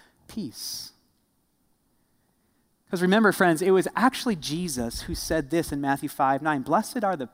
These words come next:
peacemakers." He's the one who used the word.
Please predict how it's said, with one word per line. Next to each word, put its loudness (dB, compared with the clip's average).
peacemakers." -8
He's 2
the 0
one 0
who -4
used 0
the -4
word. -2